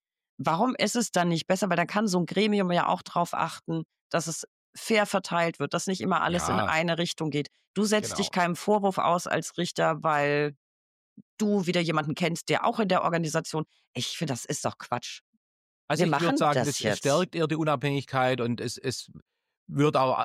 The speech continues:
Speaker 2: alle möglichen Vorwürfe von Befangenheit oder gar Selbstbegünstigung ausräumen. Und ich fänd's eine gute Bete-, Möglichkeit auch der Beteiligung der Zivilgesellschaft an Ju-, an Justiz.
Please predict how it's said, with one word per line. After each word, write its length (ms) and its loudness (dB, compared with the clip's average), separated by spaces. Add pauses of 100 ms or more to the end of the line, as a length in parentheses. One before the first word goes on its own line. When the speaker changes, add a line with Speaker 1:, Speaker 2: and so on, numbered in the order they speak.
Speaker 2:
alle 240 0
möglichen 520 0
Vorwürfe 440 2
von 140 -2
Befangenheit 720 0
oder 240 -2
gar 180 2
Selbstbegünstigung 880 0
ausräumen. 680 2 (560)
Und 360 2
ich 160 -6
fänd's 240 0
eine 100 2
gute 200 0
Bete-, 360 0
Möglichkeit 580 0
auch 200 4
der 100 -6
Beteiligung 500 0
der 100 -2
Zivilgesellschaft 880 0
an 160 2
Ju-, 140 -2
an 140 -2
Justiz. 340 -6